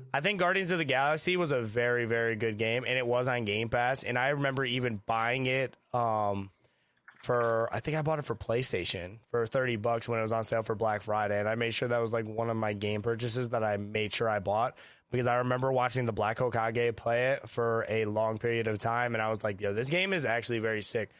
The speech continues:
But it didn't get the flowers it really deserved, because I feel like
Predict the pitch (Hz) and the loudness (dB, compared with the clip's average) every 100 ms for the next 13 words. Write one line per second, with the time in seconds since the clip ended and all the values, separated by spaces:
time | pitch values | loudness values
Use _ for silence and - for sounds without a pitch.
0 | - _ 139 139 160 214 220 226 170 - | -20 _ -2 0 0 0 0 -2 -2 0
1 | 120 135 143 143 123 117 123 120 113 117 | 2 2 2 0 0 0 -2 -2 -2 -2
2 | 110 117 135 123 123 117 113 - 123 123 | 0 2 0 0 0 0 -2 -2 -2 2
3 | 123 120 113 | 2 2 0